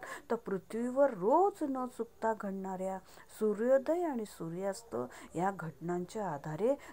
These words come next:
दिशा ठरवलेल्या आहेत. नकाशात प्रमाण कशासाठी देतात? नकाशातील अंतर आणि जमिनीवरील अंतर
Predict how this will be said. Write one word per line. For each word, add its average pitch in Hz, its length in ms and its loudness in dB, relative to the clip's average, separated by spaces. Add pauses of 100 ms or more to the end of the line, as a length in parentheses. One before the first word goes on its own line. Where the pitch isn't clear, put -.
दिशा 156 400 -4
ठरवलेल्या 185 720 -2
आहेत. 160 340 -8 (460)
नकाशात 262 480 0 (140)
प्रमाण 247 360 2
कशासाठी 262 600 -2
देतात? 294 480 0 (320)
नकाशातील 196 680 -4 (100)
अंतर 269 460 4
आणि 185 280 0 (120)
जमिनीवरील 302 720 2
अंतर 170 440 0